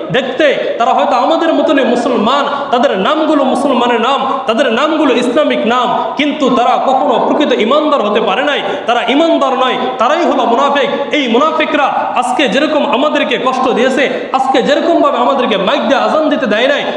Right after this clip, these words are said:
ওই হাসরের ময়দানে তারা আমাদের পিছনে ছুটবে নূরের জন্য। তারা আমাদেরকে বলবে,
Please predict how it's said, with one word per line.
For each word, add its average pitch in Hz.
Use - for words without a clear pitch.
ওই 262
হাসরের 294
ময়দানে 240
তারা 240
আমাদের 277
পিছনে 339
ছুটবে 262
নূরের 302
জন্য। 269
তারা 202
আমাদেরকে 247
বলবে, 269